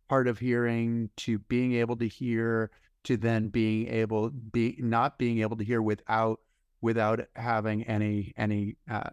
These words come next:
amplification or any, any hearing aids, that you went to, it's, it, it's about listening. And,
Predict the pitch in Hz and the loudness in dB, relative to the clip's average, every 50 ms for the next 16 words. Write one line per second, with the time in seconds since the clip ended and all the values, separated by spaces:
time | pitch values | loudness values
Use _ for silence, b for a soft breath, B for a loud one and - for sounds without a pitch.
0 | - 139 117 107 - 117 101 104 - 120 120 120 113 - - 117 110 107 101 101 | -4 -2 -2 -2 -2 -4 -6 -4 -2 0 2 2 0 0 0 0 0 0 0 0
1 | 104 104 110 113 101 104 104 - - 127 123 117 113 113 110 117 127 127 117 107 | 0 0 -2 -2 -2 -4 -4 -4 -4 -2 -2 -2 -2 0 0 0 2 0 0 -2
2 | - - _ _ _ _ _ _ _ _ _ _ _ _ _ _ _ _ - 131 | -6 -16 _ _ _ _ _ _ _ _ _ _ _ _ _ _ _ _ 0 0
3 | 139 180 151 139 139 127 135 139 139 139 _ - - - - 131 127 123 123 120 | 0 2 0 0 0 2 0 0 0 -2 _ -10 -8 -6 -2 0 2 2 2 2
4 | 120 120 113 107 - _ _ _ _ _ _ _ _ _ _ _ _ _ _ _ | 0 -2 -4 -6 -8 _ _ _ _ _ _ _ _ _ _ _ _ _ _ _
5 | _ _ _ _ _ - 131 120 113 - - - - - - - _ _ _ _ | _ _ _ _ _ -2 -2 -2 -2 -2 -6 -8 -8 -8 -10 -12 _ _ _ _
6 | - - 143 - - 135 117 - 139 117 110 104 107 - - 117 120 - - - | -4 -4 -2 0 0 -2 0 0 0 0 0 0 0 0 -2 -2 -2 -2 -2 -8
7 | 113 117 - _ _ _ _ _ _ _ _ _ _ _ _ _ _ _ _ _ | -8 -10 -12 _ _ _ _ _ _ _ _ _ _ _ _ _ _ _ _ _
8 | _ _ _ _ _ _ _ - 110 107 107 107 107 104 104 101 | _ _ _ _ _ _ _ -4 -2 0 2 2 2 2 0 -2